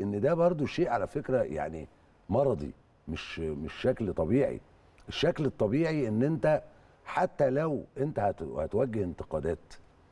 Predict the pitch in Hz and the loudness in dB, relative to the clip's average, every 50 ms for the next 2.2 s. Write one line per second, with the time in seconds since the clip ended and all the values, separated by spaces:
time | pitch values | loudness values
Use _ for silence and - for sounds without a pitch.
0 | - - - - - - - - - 92 135 175 170 180 175 - 131 110 101 104 | -20 -20 -20 -20 -20 -20 -12 -4 0 2 4 4 4 4 4 2 2 0 0 -2
1 | 92 - - - 95 95 123 143 - - - - 90 82 78 76 76 69 69 71 | -2 -4 -2 -2 0 2 2 2 2 0 -2 -2 -4 -4 -2 -2 2 2 2 2
2 | 90 85 65 55 | 2 0 -2 -6